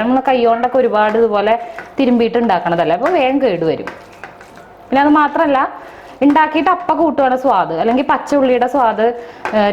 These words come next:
രാത്രിയൊക്കെ ആകുമ്പോഴേക്കും ഒരു മാറ്റം വരും. ഉച്ചയ്ക്ക്, രാവിലെ ഉണ്ടാക്കിയ ഉച്ചയ്ക്ക് കൂട്ടാനൊക്കെ നല്ല സ്വാദായിരിക്കും. കണ്ടോ, ഇത്രയേ ഉള്ളൂ. അപ്പോ എല്ലാവരും ഇത് ഉണ്ടാക്കി നോക്കണം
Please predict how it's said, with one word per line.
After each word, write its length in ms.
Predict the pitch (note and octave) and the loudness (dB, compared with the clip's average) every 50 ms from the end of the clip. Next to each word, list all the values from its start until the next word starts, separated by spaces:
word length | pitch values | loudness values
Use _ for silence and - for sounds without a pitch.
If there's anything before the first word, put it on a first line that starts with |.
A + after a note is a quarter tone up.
| A3 | 0
രാത്രിയൊക്കെ 440 | G#3+ G#3+ G#3 - A#3 C4 B3+ - A#3+ A#3 | 0 0 -2 0 -2 -2 0 0 -2 -2
ആകുമ്പോഴേക്കും 400 | A3 G#3+ G#3+ G3 F3 A3 A3 A3+ A3+ | -2 -2 -4 -4 -4 -4 -2 0 0
ഒരു 100 | A3 A#3+ A#3+ A3 | 0 0 0 -2
മാറ്റം 320 | F#3 D#3+ - - F#3 G3 G3 | -2 -4 -4 -4 -4 -2 -2
വരും. 180 | E3 C#3 B2 - - - - - - - - - - - - - - - - - - - - D4+ | -4 -4 -6 -10 -14 -20 -20 -20 -20 -20 -18 -18 -18 -18 -18 -20 -20 -20 -20 -20 -10 -2 -2 -2
ഉച്ചയ്ക്ക്, 360 | D4 - - D#4+ D#4+ F#4 F4 D4+ C#4+ | -2 -2 -4 -2 0 0 0 0 2
രാവിലെ 260 | C#4 C#4 C#4 D4 F#4 F#4+ | 0 0 0 0 0 0
ഉണ്ടാക്കിയ 320 | F4 D#4 D4+ D4+ E4 F#4 | 0 -2 0 0 0 0
ഉച്ചയ്ക്ക് 300 | - - - C4+ B3 D4+ D4 C#4+ | 0 0 -2 -2 0 0 0 0
കൂട്ടാനൊക്കെ 420 | B3+ A#3+ A#3 A3+ A#3+ A#3 B3+ C#4 C4+ | 0 0 0 0 0 0 0 0 -2
നല്ല 120 | G3+ E3+ F3+ F3+ | 0 -2 -2 -2
സ്വാദായിരിക്കും. 520 | G#3 E3 D3+ C#3 C#3 C3+ B2+ - - - - - - - - - - - - - - - - - - - - - - - - - - - - | -2 -2 -2 0 -2 -2 -4 -6 -10 -14 -16 -18 -14 -14 -14 -14 -14 -16 -20 -20 -20 -20 -20 -18 -20 -20 -20 -20 -20 -14 -14 -14 -12 -6 -4
കണ്ടോ, 220 | - E3 C#3 C3+ - - - - - - - - - - - - - - - - - - - - - - - - - - - - | -2 -2 -2 -4 -6 -10 -16 -20 -20 -20 -20 -20 -20 -20 -20 -20 -20 -20 -20 -20 -20 -20 -20 -20 -20 -20 -20 -20 -20 -18 -16 -8
ഇത്രയേ 260 | - - A#3 A3+ E3+ C3+ | -4 -2 0 0 -2 -2
ഉള്ളൂ. 140 | C3+ - - - - - - - - - - - - - - - - - G#3 A3 | -6 -10 -12 -16 -20 -20 -20 -20 -20 -20 -20 -20 -20 -20 -20 -20 -8 -4 -4 -4
അപ്പോ 220 | G#3+ - - C4+ F4 A4+ F#4 - A#3 A#3 | -2 0 0 2 2 2 0 0 0 0
എല്ലാവരും 520 | A#3 B3 B3+ C#4 D#4+ D#4 C4 A3+ A#3+ C#4 E4+ C#4 | 0 2 2 2 2 2 2 0 -2 -4 -6 -4
ഇത് 80 | A3 A3+ A3+ G#3+ | -2 -2 0 0
ഉണ്ടാക്കി 400 | G#3 G3+ F#3+ F#3+ F#3+ F#3+ F#3+ - A3+ | 0 0 0 0 0 0 -2 -2 -2
നോക്കണം 320 | G#3 F3+ - - F#3+ A3 | -2 -2 -2 -2 -2 -2